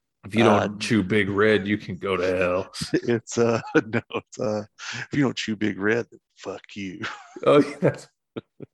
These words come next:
Speaker 2: Try Tampax, the official tampon of nascar. <laughs> When you're working with your mysterious lady parts.
Speaker 1: Oh, gosh. I love it so much.
Speaker 2: Oh.
Speaker 1: Anyway.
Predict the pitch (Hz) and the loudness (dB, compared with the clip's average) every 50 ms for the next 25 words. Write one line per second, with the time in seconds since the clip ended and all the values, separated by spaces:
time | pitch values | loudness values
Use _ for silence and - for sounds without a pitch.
0 | _ _ _ _ _ _ _ _ - - _ - - - - 135 131 117 - - | _ _ _ _ _ _ _ _ -20 -20 _ -18 -16 -12 -12 -12 -12 -12 -12 -14
1 | - - - - - _ - - - - - - - - - - - 117 120 - | -14 -14 -14 -14 -14 _ -18 -16 -16 -16 -14 -12 -10 -10 -8 -6 -4 -4 -4 -2
2 | - 165 208 208 311 - - - - - - - - 107 - - 107 - - 127 | -2 -2 -2 0 -2 -2 -4 -4 -8 -12 -12 -8 -8 -4 -2 -2 -2 -2 -4 -6
3 | - - 107 107 - - 117 123 127 139 139 143 143 - - - - - _ _ | -6 -6 -6 -4 -4 -4 -6 -4 -6 -6 -8 -8 -10 -12 -12 -12 -14 -14 _ _
4 | _ - - - - - - - - - _ _ _ - 143 - _ _ _ _ | _ -20 -20 -18 -16 -16 -16 -16 -20 -20 _ _ _ -4 -4 -4 _ _ _ _
5 | _ _ _ - - - _ _ _ _ - - - - - - 113 107 - 160 | _ _ _ -14 -14 -14 _ _ _ _ -16 -8 -6 -6 -6 -6 -4 -2 -2 0
6 | 131 120 120 - - 113 107 110 110 127 131 113 98 - - - 117 123 127 104 | 0 0 -2 -2 0 0 0 0 0 0 -2 -2 -4 -8 -6 -4 -2 -2 -2 -2
7 | 95 101 - - 110 123 135 110 - - - 95 101 98 - _ - - - _ | -4 -4 -4 -2 -2 -2 -2 -4 -6 -2 -2 0 0 0 -4 _ -16 -20 -20 _
8 | _ _ _ _ 855 807 - _ _ _ _ _ _ _ _ _ _ _ _ _ | _ _ _ _ -20 -20 -20 _ _ _ _ _ _ _ _ _ _ _ _ _
9 | _ _ _ _ _ _ _ _ _ _ _ _ _ _ _ _ _ _ _ _ | _ _ _ _ _ _ _ _ _ _ _ _ _ _ _ _ _ _ _ _
10 | _ _ _ _ _ - - 160 156 156 156 156 151 151 147 143 139 - - 131 | _ _ _ _ _ -10 -4 -2 0 2 4 4 4 4 4 2 2 0 -4 -6
11 | 127 123 120 120 117 113 113 - - - - 120 113 110 110 107 101 101 - - | -6 -6 -6 -6 -6 -8 -10 -12 -12 -4 -2 0 2 2 2 2 0 -2 -6 -6
12 | - 101 110 110 104 101 107 107 110 113 117 113 107 101 98 98 101 | -4 -4 -2 -2 -2 -2 -2 -2 -2 0 0 0 0 0 0 -2 -2